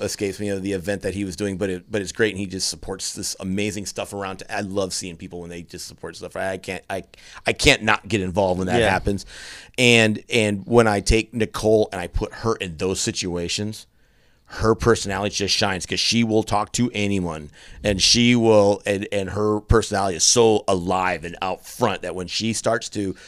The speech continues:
Speaker 1: when she, when, when people get around her, they, they, they wanna, they wanna, they want, they want more of that, right?
Speaker 2: Yeah.
Speaker 1: And I don't know if it's something that runs in your family 'cause I don't know any of your other siblings or your parents or whatever, but you're similar to that.
Speaker 2: Yeah.
Speaker 1: When people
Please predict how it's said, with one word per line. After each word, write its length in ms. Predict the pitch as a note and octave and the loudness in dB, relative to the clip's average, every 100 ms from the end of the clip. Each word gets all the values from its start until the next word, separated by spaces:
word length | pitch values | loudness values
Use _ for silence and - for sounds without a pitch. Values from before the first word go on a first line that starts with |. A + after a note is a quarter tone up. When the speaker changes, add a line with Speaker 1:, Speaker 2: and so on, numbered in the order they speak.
| - - - | -20 -20 -4
Speaker 1:
when 120 | G#2+ | -2
she, 140 | F#2+ | 0
when, 180 | A#2+ A2 | 0 -2
when 200 | G#2 A2+ | 0 -2
people 260 | F#2+ G2+ A2+ | 0 0 0
get 160 | G2+ A#2+ | 4 4
around 360 | F#2+ F#2+ G#2+ | 4 2 2
her, 120 | A#2 | 2
they, 160 | G#2+ G2 - | 2 -2 -2
they, 160 | G#2 G2 F#2+ | -2 -2 -2
they 160 | G2+ G2 | -2 -2
wanna, 300 | F#2+ G2 F2+ | 0 -2 -4
they 360 | F2+ - G#2 F#2+ | -8 -8 -4 -2
wanna, 380 | F#2+ F2 E2 E2 - - - - - - | 0 -2 -4 -8 -16 -20 -20 -20 -20 -18
they 160 | A#2+ A2 | -6 -2
want, 240 | G2+ G2 F#2+ | -2 -2 2
they 80 | |
want 180 | G#2+ G#2 | 4 2
more 380 | G2+ F#2+ G2+ F#2 | -2 -2 -2 -4
of 160 | G2 E2 | -6 -8
that, 220 | D2+ D#2+ | -8 -6
right? 240 | F2 G2 - - - | -6 -6 -10 -14 0
Speaker 2:
Yeah. 120 | A#2+ | 2
Speaker 1:
And 120 | G#2+ A#2 - - - | 2 -2 -14 -20 4
I 80 | B2 | 6
don't 140 | C#3+ | 8
know 80 | C#3 | 6
if 100 | C3 | 4
it's 100 | A#2+ | 0
something 160 | - A#2+ | 0 0
that 100 | A2 | 0
runs 300 | A2 A#2 G#2+ | 0 0 0
in 40 | |
your 100 | A2+ | -2
family 300 | - A2 A#2 | -2 0 0
'cause 120 | G2 | 0
I 60 | A2+ | -2
don't 120 | A#2 | 0
know 120 | A2 | -2
any 200 | A2 A#2 | 0 0
of 80 | A#2+ | 2
your 140 | G#2 G#2 | 0 0
other 160 | G#2+ | -2
siblings 540 | F#2+ A2+ G2+ G#2+ G#2+ G2 G2+ | -2 -2 0 -2 -4 -6 -2
or 140 | A2 | 0
your 140 | G2+ F#2 | 0 -2
parents 400 | G#2+ G#2+ A2 - | -4 -2 -4 -2
or 140 | A#2 | 0
whatever, 420 | G#2 G2+ G2+ A#2+ - - - | 2 2 2 0 -2 -12 -4
but 160 | - F#2 | 0 0
you're 240 | F#2+ C3 | 4 4
similar 640 | C#3 - A#2 B2+ A#2+ F2 D2+ | 4 2 4 4 2 0 -8
to 100 | - | -6
that. 300 | E2+ D#2+ C#2 - | -6 -4 -8 0
Speaker 2:
Yeah. 260 | G#2+ F2 - - | 2 2 0 2
Speaker 1:
When 240 | A#2+ A2 | 2 2
people 460 | - B2 B2+ A2 | 0 -4 -2 -2